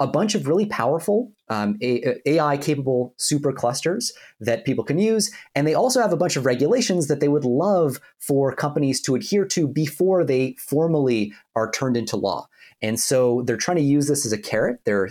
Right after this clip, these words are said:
they're superclusters and saying, "Hey, if you're an A I company, you're in Europe, you want to use our superclusters, you can, but you've got to adhere to our, uh, sort of stopgap voluntary rules and standards,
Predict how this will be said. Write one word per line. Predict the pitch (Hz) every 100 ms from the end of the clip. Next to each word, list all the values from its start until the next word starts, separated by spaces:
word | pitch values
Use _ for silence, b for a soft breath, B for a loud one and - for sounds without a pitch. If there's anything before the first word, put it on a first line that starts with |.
| 135
they're | 104
superclusters | 98 - 143 151 113 117 190 214
and | 123
saying, | 117
"Hey, | 180 240 214 B -
if |
you're | -
an | 147
A | 110
I | 107
company, | 107 170 180 196
you're | - 101
in |
Europe, | 101 139 185 -
you | 107
want | 101
to | 110
use | 110
our | 117
superclusters, | - 247 233 185 151 - 131
you | 117
can, | 104 - 262 214 143 139 143 B B -
but | 113
you've | 107 -
got | 110 -
to | - 113
adhere | 104 165 156 127 - _ -
to | 113 107 104 104
our, | 101 98 98 98 - _ -
uh, | 92 90 -
sort | - 95
of |
stopgap | - - 123 127 - 101 101 -
voluntary | 104 104 117 110 110 107 98
rules | 101 170 131 104 104 - B B
and | - 104
standards, | - 143 120 101 95 -